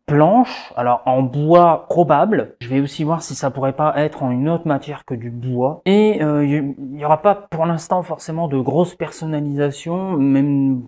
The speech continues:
voire pas du tout. Le but, c'est de faire un P C avec tous les éléments en éclaté sur une planche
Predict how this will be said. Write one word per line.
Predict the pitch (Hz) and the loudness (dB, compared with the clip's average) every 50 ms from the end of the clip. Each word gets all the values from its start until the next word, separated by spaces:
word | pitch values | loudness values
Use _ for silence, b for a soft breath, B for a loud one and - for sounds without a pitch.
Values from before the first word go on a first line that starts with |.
| _ - | _ -6
voire | 127 131 123 - _ _ _ - | -6 -6 -6 -8 _ _ _ -4
pas | 156 | -4
du | 139 139 139 135 | -2 -2 -4 -4
tout. | 156 170 190 202 _ _ - | -4 -4 -4 -6 _ _ -4
Le | 135 143 | -2 -2
but, | 143 147 180 208 202 | 0 0 -2 -4 -4
c'est | - - 156 | -6 -8 -8
de | - - | -8 -6
faire | - 151 135 - - | -8 -8 -6 -4 -2
un | 170 185 | -2 0
P | 180 185 180 175 | 0 0 -2 -2
C | - - 180 180 165 139 - _ _ _ _ _ - - | -2 -4 -2 -2 -2 -2 -6 _ _ _ _ _ -14 -10
avec | 127 131 - - | -8 -8 -8 -4
tous | - 190 | 0 2
les | 202 180 165 175 | 2 4 4 2
éléments | 170 170 165 165 160 156 | 0 0 0 0 0 0
en | 143 135 | 0 0
éclaté | 131 123 - 135 127 120 - 180 220 208 | 0 -2 -2 -6 -6 -2 0 0 -2 -2
sur | - - 131 117 | -4 -8 -10 -10
une | 113 110 | -10 -6
planche | 123 131 131 127 - - - | -4 -4 -2 -4 -4 -8 -14